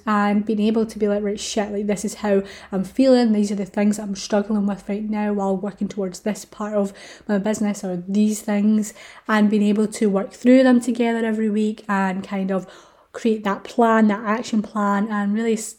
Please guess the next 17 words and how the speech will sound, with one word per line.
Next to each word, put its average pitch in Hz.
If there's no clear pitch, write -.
re-, 202
let 208
go 208
of 202
it 190
each -
week 202
at 202
a -
time. 214
So -
again, 269
getting 269
a 330
coach 226
has 220
literally, 233